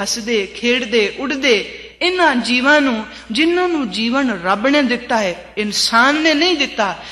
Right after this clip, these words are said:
ਜਿਸ ਨੇ ਜੀਵਨ ਦਿੱਤਾ ਹੈ, ਜੀਵਨ ਲੈਣ ਦਾ ਹੱਕ ਵੀ ਉਸ ਕੋਲ ਹੈ,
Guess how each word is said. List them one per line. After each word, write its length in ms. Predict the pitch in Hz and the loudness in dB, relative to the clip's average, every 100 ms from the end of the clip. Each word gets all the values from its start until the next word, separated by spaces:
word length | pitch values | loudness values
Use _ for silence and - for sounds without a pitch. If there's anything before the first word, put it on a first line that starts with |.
| - 190 | -14 -4
ਜਿਸ 300 | 247 339 392 | 0 0 0
ਨੇ 240 | 427 415 | 0 0
ਜੀਵਨ 420 | 247 320 349 339 | 2 0 2 0
ਦਿੱਤਾ 320 | 262 - 294 262 | -2 0 2 4
ਹੈ, 380 | 208 202 - - | 2 -2 -10 -8
ਜੀਵਨ 380 | 202 269 294 254 | -4 -2 0 -2
ਲੈਣ 400 | 208 220 254 262 | 0 0 2 2
ਦਾ 120 | 247 | 0
ਹੱਕ 400 | 190 - 262 349 | 0 0 2 2
ਵੀ 180 | 339 330 | 2 2
ਉਸ 240 | 269 - | 2 -2
ਕੋਲ 240 | - 208 185 | -2 -2 -2
ਹੈ, 200 | 170 | -8